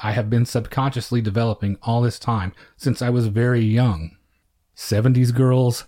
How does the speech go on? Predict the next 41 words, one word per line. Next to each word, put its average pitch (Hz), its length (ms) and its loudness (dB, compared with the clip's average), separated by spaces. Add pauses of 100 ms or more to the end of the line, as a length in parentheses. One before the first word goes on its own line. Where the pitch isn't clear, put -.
(180)
sun-dappled, 113 1000 0 (300)
natural, 110 760 -2 (580)
wearing 107 360 0
nothing 110 360 2
but 104 160 -4
your 101 100 0
denim 107 340 2
chambray 101 460 0
shirt 120 300 0
after 101 260 -4
you 90 100 -4
just 90 260 -6
did 127 160 2
it. - 320 -8 (200)
That 120 400 -2
is 107 160 0
an 104 100 0
aesthetic. - 760 -6 (400)
Can 139 140 4
you 147 120 4
imagine 160 360 4
the 147 80 4
fate 135 320 -2
of 113 120 0
anyone 123 300 4
who 117 140 4
actually 110 380 -2
came 123 260 0
of 113 120 0
age 113 300 0
in 101 120 -4
the 101 80 -2
time 107 320 -2
period 104 320 -4
that 87 140 -6
you're 135 260 0
talking 92 460 -2
about, 80 480 -8 (380)
in 104 220 -2
the 104 100 -2
mid 104 400 -2